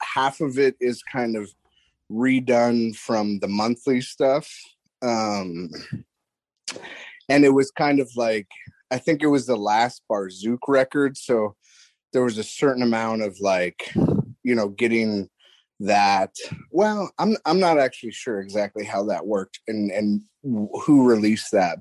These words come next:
but, um, there was some s-, there were some songs that were redone. You know, like, in Permanent Record, the,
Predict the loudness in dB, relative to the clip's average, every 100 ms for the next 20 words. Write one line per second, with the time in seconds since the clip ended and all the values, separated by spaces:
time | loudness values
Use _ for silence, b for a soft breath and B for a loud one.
0 | 2 4 4 -2 B B B B _ -4
1 | -2 -2 -4 -6 -10 2 2 4 0 -4
2 | -6 -6 -18 0 2 2 2 -2 0 0
3 | 2 2 0 0 -2 0 -4 -2 -4 0
4 | 0 0 0 -4 B B B 0 4 4
5 | 4 0 -4 _ -4 -4 -2 -2 -2 -2
6 | -2 -2 -4 -4 -4 -10 -18 B B B
7 | _ -2 2 4 2 0 -4